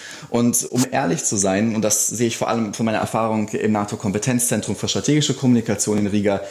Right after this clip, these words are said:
ist es auch für Menschen noch eine wahnsinnig schwierige Aufgabe,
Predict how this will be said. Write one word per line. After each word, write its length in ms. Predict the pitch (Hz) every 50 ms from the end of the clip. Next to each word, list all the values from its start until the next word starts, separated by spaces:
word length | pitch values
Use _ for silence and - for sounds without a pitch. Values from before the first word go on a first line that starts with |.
| - - - -
ist 160 | - 113 -
es 100 | 127 -
auch 160 | - - -
für 140 | - - 120
Menschen 340 | 113 131 147 151 - - 107
noch 140 | 104 98 -
eine 280 | - 104 107 101 92
wahnsinnig 720 | 90 107 117 131 131 120 120 113 110 104 - - - -
schwierige 460 | - - 117 110 107 101 95 101 - -
Aufgabe, 680 | 123 131 - - - 98 87 87 90 101 113 127